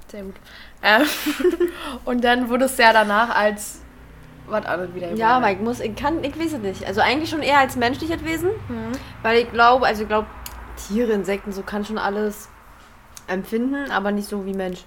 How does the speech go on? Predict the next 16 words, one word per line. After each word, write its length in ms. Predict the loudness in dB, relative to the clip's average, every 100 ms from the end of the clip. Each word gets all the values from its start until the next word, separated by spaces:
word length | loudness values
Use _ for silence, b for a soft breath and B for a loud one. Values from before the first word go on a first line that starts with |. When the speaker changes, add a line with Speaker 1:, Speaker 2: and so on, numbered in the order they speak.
| -20 -20 -20 -20 -20 -18
Speaker 1:
Ja. 500 | -12 -10 -8 -8 -8 -10 -18 -20 -20 -20 -10 0
Speaker 2:
Aber 240 | 6 6
wenn 120 | 6 2
ich 100 | 0
dann 200 | -2 0
wieder, 280 | 0 0 -2
wüsste 420 | -2 0 0 0
ich 60 | -2
auch 120 | -2
gerne, 260 | 2 2 2
dass 140 | -2
ich 140 | -6
schon 80 | -8
mal 120 | -6 -6
gelebt 260 | -8 -8
hab. 160 | -10